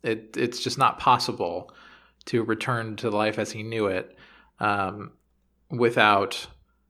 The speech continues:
losing out on or erasing actually a lot of the development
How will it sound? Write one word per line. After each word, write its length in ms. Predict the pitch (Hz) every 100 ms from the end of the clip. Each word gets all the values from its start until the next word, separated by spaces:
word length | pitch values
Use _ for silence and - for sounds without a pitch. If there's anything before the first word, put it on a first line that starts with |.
| _ _ 127
losing 400 | 123 120 120 113
out 220 | 113 113
on 340 | 110 110 107
or 240 | - 110 104
erasing 680 | 107 131 151 117 107 107 104
actually 360 | 110 - 117
a 80 | 107
lot 220 | 110 110
of 140 | 110 113
the 100 | 107
development 840 | 110 113 113 120 104 101 104